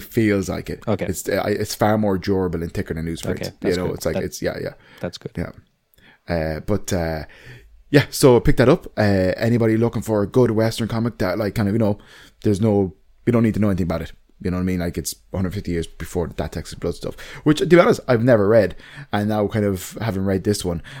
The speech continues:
Speaker 1: I'd be interested in reading it, you know?
Speaker 2: That's
Speaker 1: Uh,
Speaker 2: how they
Speaker 1: have you
Speaker 2: get
Speaker 1: ever
Speaker 2: you.
Speaker 1: heard it?
Speaker 2: No.
Speaker 1: That's how they get you. That Texas Blood. I've just seen it, man. I've just seen it, the, the, the graphic novels in, in, in town.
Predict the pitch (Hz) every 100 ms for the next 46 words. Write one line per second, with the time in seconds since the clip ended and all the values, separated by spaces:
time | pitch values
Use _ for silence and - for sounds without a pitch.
0 | - 104 104 101 85 90 87 82 80 -
1 | _ _ _ 87 85 92 - _ - -
2 | - 90 87 127 131 135 135 120 - _
3 | _ _ - 101 113 _ _ 104 98 98
4 | 90 92 - 87 - - - 92 98 -
5 | 87 104 101 143 120 - 110 95 101 98
6 | 98 107 107 85 92 - - 87 87 -
7 | - 82 - 80 78 - 71 _ 92 -
8 | - 80 82 76